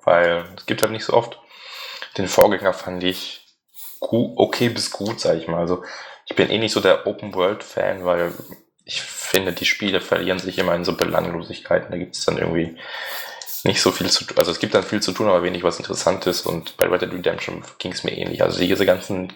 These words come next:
Sidequests und so weiter, die waren halt irgendwie so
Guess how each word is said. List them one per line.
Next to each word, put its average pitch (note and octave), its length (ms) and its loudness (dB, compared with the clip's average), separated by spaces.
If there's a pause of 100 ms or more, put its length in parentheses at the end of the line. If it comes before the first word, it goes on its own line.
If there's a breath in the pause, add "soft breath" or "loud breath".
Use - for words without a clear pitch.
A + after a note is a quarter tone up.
(100)
Sidequests - 760 0
und - 100 -8
so - 160 -6
weiter, - 220 2
die F2 140 -4
waren F2+ 140 6
halt F2+ 180 -4
irgendwie F2+ 220 -6
so F2+ 160 -8